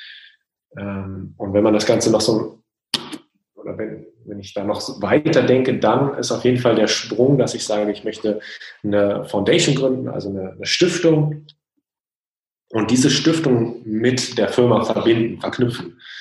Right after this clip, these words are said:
Ähm, gleichzeitig möchte ich den Konsumenten, ähm,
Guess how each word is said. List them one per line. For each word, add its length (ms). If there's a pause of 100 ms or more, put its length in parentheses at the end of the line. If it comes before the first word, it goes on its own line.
(540)
Ähm, 500 (260)
gleichzeitig 720
möchte 160
ich 100
den 220
Konsumenten, 1120
ähm, 560